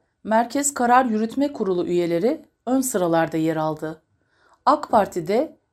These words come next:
yüz on üç kadın adayın hemen hemen yarısı seçilebilecek yerlerde. C H P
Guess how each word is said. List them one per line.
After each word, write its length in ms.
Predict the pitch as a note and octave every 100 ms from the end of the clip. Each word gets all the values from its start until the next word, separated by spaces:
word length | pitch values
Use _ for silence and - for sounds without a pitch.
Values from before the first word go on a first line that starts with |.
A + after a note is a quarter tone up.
| -
yüz 240 | G#3+ A#3+
on 120 | C4+
üç 200 | C4+ C4
kadın 300 | - A3 C4+ -
adayın 560 | F3 F3+ F3 A#3+ C#4 - _
hemen 380 | _ D#4+ E4 A#3+
hemen 360 | G3 G3 F#3+ F#3+
yarısı 600 | A#3 C4 G3+ - C4 D#4
seçilebilecek 920 | - A#3 A3 A3 G#3+ F#3+ F#3 F#3+ F#3
yerlerde. 640 | E3+ D#3+ D#3 D3+ D3 D3+ D#3 _ _ _ _ _ _ _ _ _ -
C 280 | B3 C4+
H 200 | C#4+ D#4
P 300 | D#4 F4 F#4+